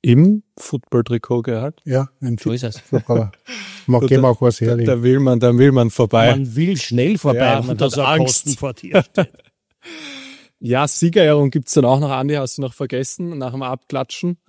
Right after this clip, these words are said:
Speaker 1: Also der Tag ist lange für dich. Gerhard, Fixpunkte im Regieplan ist unser nächstes Thema. Dieses Jahr, wie jedes Jahr oder anders?
Speaker 2: Na, es ist auch immer ein, ein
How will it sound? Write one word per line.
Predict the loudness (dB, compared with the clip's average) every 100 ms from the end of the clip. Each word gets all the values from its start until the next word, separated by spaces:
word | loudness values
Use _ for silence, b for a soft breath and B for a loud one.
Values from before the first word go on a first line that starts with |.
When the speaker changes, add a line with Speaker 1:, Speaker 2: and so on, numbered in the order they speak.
| -4
Speaker 1:
Also | -2 0
der | 0 0
Tag | 2 0 2
ist | 0
lange | 0 2 2 0
für | -2
dich. | 2 2 0 -8 B B B B B B _ _
Gerhard, | 2 4 4 0 -8 _ _
Fixpunkte | _ -10 -8 -8 -10 -4 -4 -2 -2
im | -2
Regieplan | -4 -4 -8 -6 -4 -4
ist | -4
unser | -6 -6 -6
nächstes | -6 -10 -14 -16
Thema. | -8 -6 -4 -4 -6 _ _ _
Dieses | -8 -6 -4
Jahr, | 0 2 0 -4 _ _ _ _
wie | -6 -2
jedes | 0 0 0
Jahr | 0 2 0
oder | 0 -4 -6
anders? | -8 -8 -10 -14 -20 _ _ -2
Speaker 2:
Na, | 2 2
es | 0
ist | -2 -6
auch | -4
immer | 0 2 4 2 2
ein, | 2 2 0 -4
ein | -2 -2